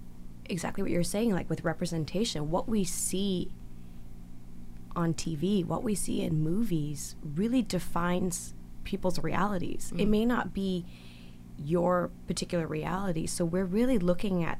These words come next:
Speaker 1: these sources of media as, as places to teach us.
Speaker 2: Yeah.
Speaker 1: And if they're teaching us stereotypes, then that's,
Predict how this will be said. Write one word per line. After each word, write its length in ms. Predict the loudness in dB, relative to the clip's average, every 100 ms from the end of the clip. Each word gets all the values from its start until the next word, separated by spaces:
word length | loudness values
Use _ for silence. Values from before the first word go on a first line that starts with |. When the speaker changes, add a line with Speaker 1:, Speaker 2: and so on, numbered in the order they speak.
| 2
Speaker 1:
these 220 | 2 2
sources 540 | 0 0 0 -2 -4
of 120 | -4 -2
media 500 | 0 0 0 -4 -8 -6
as, 560 | -2 -2 -2 -4 -6 -6 -6 -6 -6 -8 -8 -6 -4 -4 -2 -2 -4 -8 -12 -8 -6 -6 -2
as 160 | -2 0
places 440 | 0 0 0 -4
to 540 | -4 0 2 2 0 -4 0
teach 280 | 0 2 -6
us. 360 | -6 -8 -10 -12 -10
Speaker 2:
Yeah. 180 | -10 -8 0
Speaker 1:
And 220 | 2 2
if 80 | 0
they're 120 | -4
teaching 560 | -2 0 2 4 4
us 520 | 4 2 -2 -4 -6 -8 -10 -10 -8
stereotypes, 1040 | -4 2 4 4 4 0 -4 -6 -6 -8 -10 -12 -14 -14 -12 -12 -12 -12 -12 -6
then 160 | 0 2
that's, 460 | 0 -2 -6 -4